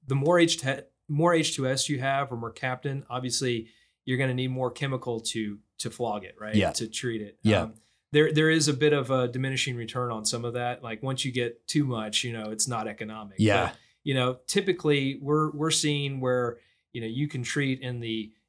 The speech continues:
Speaker 1: you know, mere cents or, you know, up to fifty cents or a dollar per barrel, right?
Speaker 2: Yeah.
Speaker 1: And when you compare that to, say, trucking a sour barrel to a sour market,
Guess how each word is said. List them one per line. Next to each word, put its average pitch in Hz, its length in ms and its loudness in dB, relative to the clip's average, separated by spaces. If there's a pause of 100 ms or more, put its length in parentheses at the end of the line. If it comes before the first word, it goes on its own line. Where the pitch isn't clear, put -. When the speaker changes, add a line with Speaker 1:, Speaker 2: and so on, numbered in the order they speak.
Speaker 1:
you 117 100 -6
know, 104 140 -8
mere 131 240 0
cents 127 580 0
or, 110 320 -6
you 117 80 -10
know, 110 100 -10
up 120 200 -8
to 113 100 -8
fifty 123 320 -8
cents 120 320 -4
or 104 80 -6
a 98 60 -12
dollar 113 300 -4
per 110 140 -10
barrel, 98 440 -10
right? 113 340 -8
Speaker 2:
Yeah. 92 260 2
Speaker 1:
And 135 120 2
when 135 100 0
you 131 80 -4
compare 190 380 0
that 139 300 0
to, 120 320 0
say, 113 240 -2
trucking 123 600 -2
a 113 60 -6
sour 113 280 0
barrel 104 340 -8
to 107 160 -8
a 104 40 -10
sour 123 320 0
market, 107 420 -12